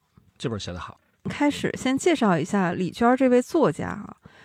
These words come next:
Speaker 2: 我们先不说她写作上的成就，我是看她在自己的公众号上写了一段自我介绍，太李娟儿了。<laughs> 李娟儿，脱稿李天王，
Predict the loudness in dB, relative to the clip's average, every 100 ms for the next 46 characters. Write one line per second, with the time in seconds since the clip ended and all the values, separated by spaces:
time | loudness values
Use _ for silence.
0 | -10 -2 0 2 2 2 0 0 2 0
1 | 0 0 0 4 4 4 0 0 -2 -2
2 | 2 0 0 _ _ _ 0 2 2 2
3 | 0 2 2 2 0 -8 2 4 4 2
4 | 2 0 -2 0 2 2 4 4 2 -4
5 | -8 _ _ -6 -2 -2 -2 2 2 2
6 | 2 2 2 0 2 2 2 -2 _ -20
7 | _ -14 2 4 4 2 0 2 2 0
8 | 0 -2 -6 -10 -8 -6 -6 -6 -8 -8
9 | -12 -14 -14 -14 -16 -18 -20 _ _ -6
10 | -4 0 0 0 -6 -20 _ _ _ 0
11 | 4 6 6 6 4 -2 0 2 4 2